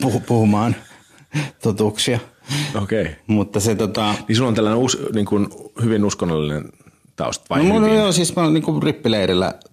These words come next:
Speaker 1: tulin uskoon ja sitten siinä meni se ikävuodet viisitoista kaksikymmentä meni aika voimakkaasti siellä seurakuntaympyröissä.
Speaker 2: Joo. Mitä
Speaker 1: Mutta
Speaker 2: sitten
Speaker 1: se
Speaker 2: tapahtui?
Speaker 1: No sitten sit mä,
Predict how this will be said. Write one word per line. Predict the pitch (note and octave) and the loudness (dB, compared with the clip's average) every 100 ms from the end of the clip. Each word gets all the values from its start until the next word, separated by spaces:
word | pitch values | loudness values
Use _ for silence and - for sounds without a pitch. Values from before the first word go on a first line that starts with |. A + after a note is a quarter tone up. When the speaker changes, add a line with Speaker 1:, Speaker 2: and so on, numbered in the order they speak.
| _ | _
Speaker 1:
tulin | G2+ F#2+ G2 | -2 0 0
uskoon | - - C#2+ C2+ | -4 -6 -6 -6
ja | |
sitten | - - - A2+ - - _ | -6 -10 -8 -8 -8 -18 _
siinä | - A2 | -8 -2
meni | G#2 A2+ G#2+ | 0 0 0
se | - - - _ _ _ _ _ - _ _ _ | -4 -8 -10 _ _ _ _ _ -20 _ _ _
ikävuodet | F#2+ F#2+ F2+ F2 F#2 | -6 -2 -2 -2 -4
viisitoista | E2+ F#2+ A#2 A2 A2 F#2+ | -6 -6 -8 -8 -8 -6
kaksikymmentä | G#2 - - A2 G#2 | -8 -8 -10 -8 -6
meni | A2 G2+ | -6 -6
aika | G#2 - G#2+ - | -8 -10 -10 -8
voimakkaasti | G2 A2+ - G#2+ - | -6 -6 -10 -12 -8
siellä | G2 F#2+ | -6 -4
seurakuntaympyröissä. | G2 G2 G#2 - G2+ - - - A2+ A2+ A#2 A#2 - A2+ - _ _ _ | -2 -4 -4 -6 -6 -10 -18 -8 -8 -6 -6 -6 -10 -14 -16 _ _ _
Speaker 2:
Joo. | F2+ D#2 - _ _ _ _ | -10 -10 -12 _ _ _ _
Mitä | G2+ A#2 | -2 0
Speaker 1:
Mutta | A2+ | 0
Speaker 2:
sitten | B2+ - | 0 -2
Speaker 1:
se | |
Speaker 2:
tapahtui? | - E2+ D#2+ - - _ | -4 -4 -6 -10 -20 _
Speaker 1:
No | C#3+ D3+ | -2 0
sitten | A3 G#3+ G3 E3+ - | 0 0 0 -2 -4
sit | - | -6
mä, | - | -2